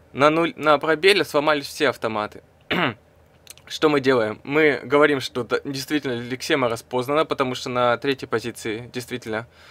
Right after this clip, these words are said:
последний раз был, а, успешный, а, успешное финальное состояние. Мы генерируем это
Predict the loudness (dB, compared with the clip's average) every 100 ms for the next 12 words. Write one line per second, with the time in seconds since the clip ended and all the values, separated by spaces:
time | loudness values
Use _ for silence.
0 | -20 -20 _ -6 -2 -4 0 2 2 2
1 | -4 -2 0 -2 -6 -16 -12 -8 -6 -6
2 | -8 -14 _ -20 _ _ _ _ _ _
3 | _ _ _ _ _ _ _ _ _ _
4 | _ _ _ _ _ -14 -14 -4 -2 -2
5 | -2 -6 -6 -6 -10 _ -6 -4 -2 -4
6 | -4 -6 -10 -18 _ -10 -10 -6 -4 -4
7 | -4 -8 -6 -6 -4 -8 -12 -8 -2 -2
8 | -2 -8 -14 _ _ _ _ _ _ _
9 | _ -20 _ _ _ _ 0 0 2 0
10 | 0 0 0 2 2 4 2